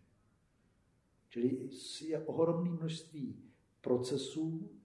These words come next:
který bez obětí možný nejsou. Druhá věc je,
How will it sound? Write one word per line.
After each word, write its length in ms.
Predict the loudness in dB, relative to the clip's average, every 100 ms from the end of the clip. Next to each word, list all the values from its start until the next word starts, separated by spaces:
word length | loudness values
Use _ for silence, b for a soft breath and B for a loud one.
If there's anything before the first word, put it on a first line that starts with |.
| -10
který 320 | 2 4 4
bez 300 | 2 2 0
obětí 420 | -2 -2 -2 -4
možný 340 | -4 -4 -6
nejsou. 480 | -6 -8 -10 -14 -18 -20 _ _ _ _ _ _ _ _ -14
Druhá 460 | -4 0 4 6 6
věc 420 | 4 0 -2 -4
je, 220 | -2 -2